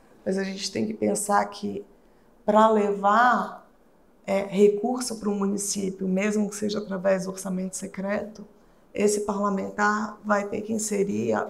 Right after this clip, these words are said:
a, a, o, o que ele tá levando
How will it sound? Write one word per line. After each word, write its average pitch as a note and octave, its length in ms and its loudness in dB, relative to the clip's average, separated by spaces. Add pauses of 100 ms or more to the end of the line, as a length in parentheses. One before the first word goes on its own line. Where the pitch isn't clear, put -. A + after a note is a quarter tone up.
a, - 340 -8
a, - 80 -8 (100)
o, F#3+ 280 -4
o E3 140 -8
que F#3+ 100 -2
ele F3+ 160 -2
tá F#3 200 0
levando F#3+ 720 -2